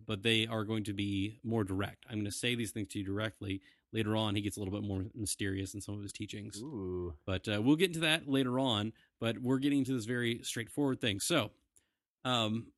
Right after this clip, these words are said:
Speaker 1: he's gone through and he said, "Blessed are these people," and he's defining the kingdom of heaven. What,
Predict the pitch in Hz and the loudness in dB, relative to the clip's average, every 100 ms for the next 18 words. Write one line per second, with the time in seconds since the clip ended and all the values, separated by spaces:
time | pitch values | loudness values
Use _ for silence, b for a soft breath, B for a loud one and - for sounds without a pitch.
0 | _ 131 139 123 151 170 165 143 127 123 | _ 4 4 6 4 4 6 6 4 0
1 | 104 117 135 143 143 120 113 104 101 - | -2 0 2 2 0 0 0 -2 -6 -8
2 | 110 117 110 - 160 175 180 131 135 127 | -2 0 0 0 0 2 4 2 2 0
3 | 113 107 104 - 107 139 | 0 -2 -6 -8 -2 0